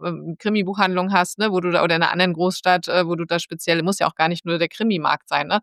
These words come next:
Also wo du da auch wirklich Spezialisten für hast, die dir da was empfehlen können und wo du dann auch, wie du sagst, vierzig Prozent, das finde ich schon echt viel, im Sortiment auch Indie-Verlage hast. Hm, als Autorin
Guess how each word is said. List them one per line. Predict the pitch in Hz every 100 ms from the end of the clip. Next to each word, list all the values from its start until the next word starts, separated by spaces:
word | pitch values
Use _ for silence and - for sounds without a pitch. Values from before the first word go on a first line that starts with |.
| -
Also | 175 190
wo |
du | 190
da | 180
auch | 185
wirklich | 190 185 196 190 185
Spezialisten | - 185 185 180 262 - 185
für | - 156
hast, | 165 165 196 - 180
die | 196 175
dir | 180
da | 180 175
was | 175 -
empfehlen | 170 - 202 196
können | 180 165
und | 160
wo | 175
du | 175
dann | 170 160
auch, | 165 160
wie | 170
du | 165
sagst, | 165 -
vierzig | - 269 294 262 -
Prozent, | - 202 - 196 190
das | -
finde | 196 208
ich | -
schon | 180 165
echt | 214 233 -
viel, | - 226 180 165 220
im | 185
Sortiment | 175 185 - 180 180 185 185
auch | 160 175
Indie-Verlage | - 190 190 190 170 151 151 147 151
hast. | - - -
Hm, | 185 196 190
als | 156 190 -
Autorin | 180 - 226 254 277 294 285 277 277